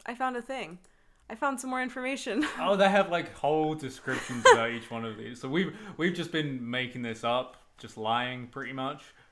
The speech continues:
Speaker 2: But, uh, it turns out there's a lot of information that is
Speaker 1: N-,
Speaker 2: actually
Speaker 1: no.
Speaker 2: written for us.
Speaker 1: Actually,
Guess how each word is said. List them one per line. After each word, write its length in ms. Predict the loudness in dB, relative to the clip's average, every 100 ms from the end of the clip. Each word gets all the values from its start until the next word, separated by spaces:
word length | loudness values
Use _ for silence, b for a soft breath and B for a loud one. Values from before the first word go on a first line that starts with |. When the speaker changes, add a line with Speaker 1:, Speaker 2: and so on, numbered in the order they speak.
| _
Speaker 2:
But, 200 | -4 -4 -4
uh, 220 | -6 -6
it 80 | -8
turns 200 | -8 -8
out 100 | -8
there's 120 | -8
a 60 | -10
lot 300 | -10 -12 -12
of 80 | -14
information 560 | -14 -16 -16 -16 -16
that 100 | -18
is 280 | -18 -20 -16 -6
Speaker 1:
N-, 220 | -4 -4
Speaker 2:
actually 200 | -4 0
Speaker 1:
no. 340 | 2 4 4 2
Speaker 2:
written 220 | -2 -12
for 260 | -16 -14 -14
us. 80 | 8
Speaker 1:
Actually, 600 | 8 8 4 0 0 -6